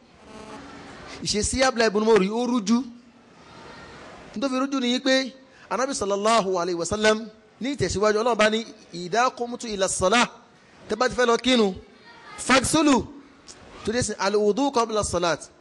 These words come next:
at-tahara qabla salat, ìmára síwájú ìrun ni. Ẹni ẹlẹ́ẹ̀kejì, Ànábì ní, "La yaqbalu Allahu salata ahadikum idha ahadatha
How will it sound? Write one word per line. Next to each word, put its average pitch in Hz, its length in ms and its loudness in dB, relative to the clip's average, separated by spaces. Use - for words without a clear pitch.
at-tahara 247 520 0
qabla 214 280 -4
salat, 170 360 -2
ìmára 220 420 4
síwájú 233 340 0
ìrun 175 180 0
ni. 170 140 -4
Ẹni 202 280 4
ẹlẹ́ẹ̀kejì, 233 500 4
Ànábì 240 240 0
ní, 220 260 2
"La 240 180 2
yaqbalu 208 400 -2
Allahu 202 280 2
salata 196 400 -2
ahadikum 226 680 2
idha 208 460 4
ahadatha 240 680 4